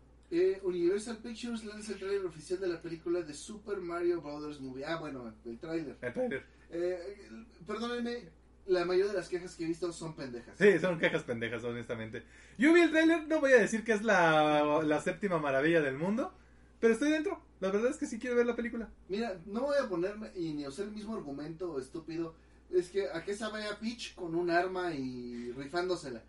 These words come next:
Speaker 1: Y mucha gente está diciendo que eso es, este, ¿cómo le ponen? Empoderamiento forzado. Y digo,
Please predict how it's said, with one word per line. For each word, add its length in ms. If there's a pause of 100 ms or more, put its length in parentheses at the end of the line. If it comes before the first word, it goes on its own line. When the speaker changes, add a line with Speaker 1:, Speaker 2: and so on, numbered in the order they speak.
(300)
Speaker 1:
Y 40
mucha 260
gente 520
está 180
diciendo 440
que 160
eso 300
es, 220
este, 260
¿cómo 240
le 100
ponen? 360
Empoderamiento 720
forzado. 500 (800)
Y 60
digo, 260